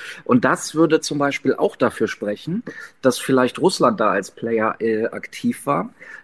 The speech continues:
ähm, weil die natürlich ganz andere, äh, Verbindungswege nutzen, ja, ähm, äh, um mit der Hamas Kontakt aufzunehmen.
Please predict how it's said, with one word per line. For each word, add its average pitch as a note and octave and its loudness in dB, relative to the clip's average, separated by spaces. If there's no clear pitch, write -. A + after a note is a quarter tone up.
ähm, B2+ 4
weil A#2+ 4
die C#3 -4
natürlich D3 0
ganz C#3 0
andere, C3+ 2
äh, A#2+ -2
Verbindungswege B2 2
nutzen, G#2 -2
ja, B2+ -2
ähm, B2 0
äh, A#2 -4
um B2 0
mit A#2+ 2
der A2 2
Hamas A#2 0
Kontakt B2 -4
aufzunehmen. G2 -6